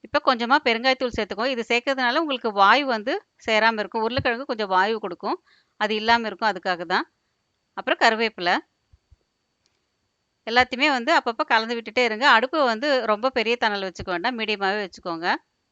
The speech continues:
இப்போ ஒரு கால் டம்ளர் அளவுக்கு தண்ணி விட்டுட்டு குக்கரை மூடி வச்சிடலாம். ஸ்டீம் வந்ததுமே வெயிட் போட்டுக்கோங்க. ஒரு மூணு விசில் விட்டீங்கன்னா போதும்.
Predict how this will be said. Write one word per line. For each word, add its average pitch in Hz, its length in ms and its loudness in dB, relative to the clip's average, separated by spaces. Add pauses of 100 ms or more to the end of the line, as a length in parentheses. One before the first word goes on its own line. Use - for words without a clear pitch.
(500)
இப்போ 269 200 -4
ஒரு - 160 0
கால் 226 280 2
டம்ளர் 247 260 0
அளவுக்கு 247 220 -4
தண்ணி 226 260 0
விட்டுட்டு 226 380 -4 (460)
குக்கரை 254 240 0
மூடி 226 220 -2
வச்சிடலாம். 185 540 -4 (1800)
ஸ்டீம் 302 300 0
வந்ததுமே 247 360 2
வெயிட் 240 260 -2
போட்டுக்கோங்க. 180 480 -6 (1900)
ஒரு 247 180 2
மூணு 277 240 0
விசில் 320 280 -4
விட்டீங்கன்னா 240 400 -2
போதும். 196 400 -6